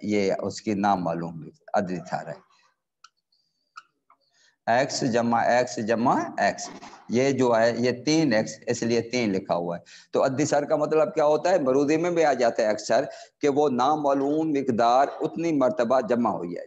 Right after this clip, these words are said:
जितना अदद लिखा होता है उतनी मर्तबा क्या होती है? जमा होती है नामालूम मिकदार। तो इसे जो है अद्दी सर कहा जाता है। अब दोबारा सुन लें।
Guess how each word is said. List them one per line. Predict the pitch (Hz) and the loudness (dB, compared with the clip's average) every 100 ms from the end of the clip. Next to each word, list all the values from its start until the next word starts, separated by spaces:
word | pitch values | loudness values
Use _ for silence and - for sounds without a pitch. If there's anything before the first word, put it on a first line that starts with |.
| - | -4
जितना | 131 139 | -2 0
अदद | 135 123 156 156 | 0 2 0 0
लिखा | 139 131 | -4 -2
होता | 120 117 - | 0 2 2
है | 131 | 2
उतनी | 120 127 | 0 -4
मर्तबा | 123 127 117 127 127 | -2 -2 -2 0 0
क्या | 127 123 | 0 0
होती | 123 123 143 | 2 2 2
है? | 175 - - - | 0 0 -8 -4
जमा | 113 101 | -2 0
होती | 90 85 90 | 0 -2 0
है | 92 95 | 0 2
नामालूम | 101 98 92 92 87 | 0 0 -2 -2 -4
मिकदार। | 92 85 82 87 - - - - | -6 -4 -6 -6 -10 -20 -20 -2
तो | 131 | 4
इसे | 123 123 123 | 4 4 2
जो | 110 110 | 4 0
है | 107 | 0
अद्दी | - 101 107 104 | -2 -2 -4 -2
सर | 101 90 | -2 -2
कहा | - 85 | -4 -4
जाता | 82 80 80 82 | -4 -6 -6 -8
है। | - - - - | -8 -12 -10 -2
अब | 117 107 120 | -2 0 0
दोबारा | 107 120 135 139 | 2 4 4 2
सुन | 135 135 | 0 -2
लें। | 135 135 - | -2 -2 -6